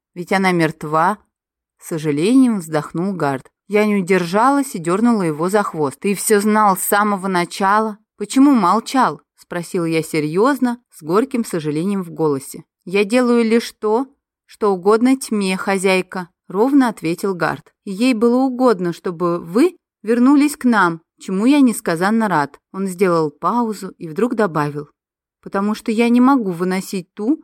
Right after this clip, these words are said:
кто считает себя княгиней", тяжко вздохнул хранитель. И я поняла, что с Александрой ему пришлось очень непросто. "Она лишила тебя буженины", рассмеялась я.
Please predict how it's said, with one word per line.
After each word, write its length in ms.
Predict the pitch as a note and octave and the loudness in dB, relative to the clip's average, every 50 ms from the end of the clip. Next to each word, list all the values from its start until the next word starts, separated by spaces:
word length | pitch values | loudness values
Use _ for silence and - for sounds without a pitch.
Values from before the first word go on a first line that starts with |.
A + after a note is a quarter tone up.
| _ _ | _ _
кто 200 | _ _ - A3 | _ _ 0 0
считает 520 | A3 - G#3+ F3 - F3 F#3+ A#3 C4 B3 | 0 0 -4 -4 0 2 2 2 2 0
себя 300 | - - G3+ D3+ E3 F3+ | -2 -4 -2 0 0 0
княгиней", 680 | G3+ - - B3+ B3 A3 A3 G#3+ G3 F3+ E3+ E3 D#3+ D#3 | 0 0 0 0 0 0 0 0 0 0 0 0 -2 -4
тяжко 460 | - E3+ F#3 A#3 C4+ C4+ - - A3+ | -6 -4 -2 -2 -2 -2 -4 -8 -12
вздохнул 520 | G3 F#3 E3 D#3 D3+ - - D#3+ D#3 F3+ F#3+ | -12 -8 -6 -6 -6 -4 -4 -4 -4 -4 -4
хранитель. 760 | - - G#3 G3 F#3 F3+ E3 D3+ C#3+ C#3 - C#3 B2+ - _ _ _ _ _ _ _ _ | -6 -6 -6 -4 -2 0 0 0 -2 -2 -6 -10 -12 -12 _ _ _ _ _ _ _ _
И 80 | - F#3+ | -10 -6
я 180 | F#3 F#3 E3+ D#3+ | -4 -2 -2 -2
поняла, 580 | - D3+ D3 D3 C#3+ C3+ C3+ D#3 F#3 A#3+ B3 | -2 -2 -2 -2 -2 -2 -4 -4 -2 -4 -4
что 200 | A#3+ - - E3+ | -6 -8 -10 -10
с 120 | - - - | -8 -6 -4
Александрой 720 | D#3+ D3+ D3+ - - F#3 G3 A#3+ C4 C4 A#3+ G#3+ G#3+ G#3 | -4 -4 -4 -6 -4 -2 0 2 4 4 2 2 0 -2
ему 240 | G3+ G3 G3 F3+ | -2 -2 -4 -6
пришлось 520 | - - F3 E3+ - - F3+ F3 E3+ - - _ - | -8 -12 -14 -14 -12 -10 -8 -8 -8 -10 -14 _ -6
очень 400 | A#3+ B3 A3 G#3+ - F3+ D#3 D3+ | -4 -4 -4 -4 -6 -6 -6 -4
непросто. 600 | D#3 D3 - D#3+ D#3+ D3+ D3 - - _ D#3+ D3+ _ | -6 -6 -6 -6 -6 -6 -6 -8 -12 _ -20 -20 _
"Она 260 | _ C4+ C4+ C4 C#4 C#4+ | _ 0 2 4 4 4
лишила 460 | C4+ C#4+ C4 - - C#4+ C4 C4+ C4+ | 4 2 0 0 0 0 2 2 0
тебя 300 | - - A#3+ A#3 C4+ C4 | 0 0 0 2 2 2
буженины", 800 | A3+ A#3+ C4 B3 C4 C#4 C4+ C4+ C4+ C#4 C#4+ C#4 A#3 E3 C#3 C#3+ _ _ _ _ _ _ _ _ _ - | 2 2 2 4 6 6 6 6 6 6 6 4 4 2 0 -4 _ _ _ _ _ _ _ _ _ -10
рассмеялась 720 | F3+ F#3+ F#3+ - G#3+ G3+ G3+ G3 F3+ E3 E3+ F3+ F3+ - - | -10 -10 -6 -4 -4 -2 0 0 2 2 0 0 -4 -6 -6
я. 300 | F#3+ F3+ D#3 D3+ D#3 | -4 -4 -4 -4 -6